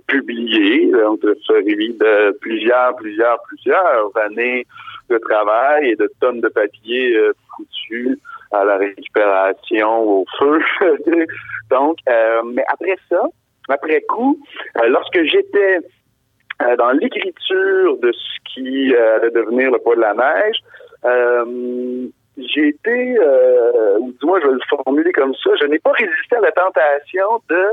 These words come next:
créer une certaine filiation. À un moment donné, j'ai fait, « Ah, mais je pourrais reprendre mon personnage, mon personnage. » Le per-,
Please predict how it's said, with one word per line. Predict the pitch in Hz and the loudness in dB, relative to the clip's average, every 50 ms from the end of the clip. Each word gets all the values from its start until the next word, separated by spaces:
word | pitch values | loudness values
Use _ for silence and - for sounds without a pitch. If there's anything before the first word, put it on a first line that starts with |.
| 226 - - _ _ _ _ _ | -4 -6 -12 _ _ _ _ _
créer | - - 165 202 226 | -8 -4 -2 -2 -2
une | 220 - | -2 -2
certaine | - - - - 190 190 185 - - - | -2 -2 0 0 0 0 -2 -4 -6 -10
filiation. | 220 220 - 185 170 147 139 135 131 131 - - 156 151 151 151 | -8 -4 0 2 2 4 4 2 2 0 -2 -2 -2 0 2 2
À | 135 | 2
un | 127 127 | 2 2
moment | 131 131 | 0 0
donné, | 127 127 120 131 170 170 | 2 0 0 0 0 -2
j'ai | 139 - | -2 -2
fait, « | 143 - | -2 0
Ah, | - - - - 277 | 0 0 0 2 0
mais | - | 0
je | - - - | -2 -4 -4
pourrais | - - 151 156 | -2 0 0 2
reprendre | 135 127 123 139 151 156 135 | 2 0 0 -2 -2 -2 0
mon | 131 123 120 - | -2 -2 -2 -2
personnage, | - 113 - _ - - - - 220 214 196 | -2 -4 -2 _ -2 0 2 2 2 2 2
mon | 165 139 | 0 -2
personnage. » | - 135 - - 139 135 147 160 170 165 - _ _ _ _ _ _ _ _ _ - | -2 -4 -2 -2 0 0 2 0 0 -2 -4 _ _ _ _ _ _ _ _ _ -4
Le | 123 | -2
per-, | - - | 0 0